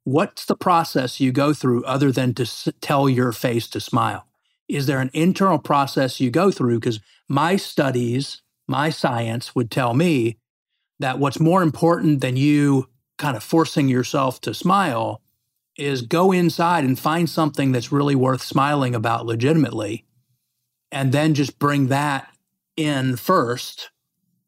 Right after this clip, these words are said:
and now walk into the situation, and you're gonna be smiling, and it's gonna be an authentic smile because it's not,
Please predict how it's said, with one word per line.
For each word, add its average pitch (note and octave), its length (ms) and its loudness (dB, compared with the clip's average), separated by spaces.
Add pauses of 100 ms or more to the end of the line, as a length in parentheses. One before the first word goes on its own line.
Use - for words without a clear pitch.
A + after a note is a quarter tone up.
and C3+ 120 0
now D3+ 200 2
walk C#3 320 2
into C3 160 4
the A#2 100 -6
situation, B2 920 -2 (500)
and B2+ 420 -2
you're C#3 160 2
gonna D#3 220 2
be F#3+ 180 2
smiling, G#2 640 -4
and A#2 100 -2
it's A#2 120 -4
gonna C#3+ 240 2
be F3+ 200 4
an C#3+ 100 2
authentic A2 460 -2
smile A#2 380 0
because A#2+ 320 0
it's A2+ 160 -2
not, C#3 360 0